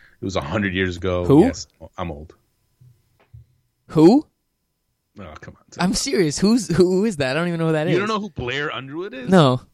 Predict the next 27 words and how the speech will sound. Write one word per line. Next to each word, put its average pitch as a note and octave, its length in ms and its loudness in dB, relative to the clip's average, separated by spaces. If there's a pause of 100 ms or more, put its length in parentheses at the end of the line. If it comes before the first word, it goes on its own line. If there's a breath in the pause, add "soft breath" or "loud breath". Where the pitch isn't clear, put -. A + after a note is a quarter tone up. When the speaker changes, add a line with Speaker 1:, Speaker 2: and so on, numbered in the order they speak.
(300)
Speaker 1:
Come E3+ 240 -10
on, D3+ 380 -8
Google D#3+ 460 -10
him. E2+ 140 -20
I'm A2+ 140 -16
sure F3+ 340 -6
you D3+ 220 -10
would. C3 240 -10
If A#2+ 160 -20
you A2+ 180 -20
Google C#3 320 -12
him, A#2 200 -18
you G#2 120 -20
will G2+ 140 -20
know G2 140 -18
who F#2+ 180 -20
Blair - 120 -20
Speaker 2:
That's E3 160 0
a F#3+ 40 -2
guy. D3 240 0
Oh, D#3 80 6
I C#3+ 60 4
thought F#3 100 -2
that D#3 60 4
was B2 120 0
a B2 40 -10
girl. C3 500 0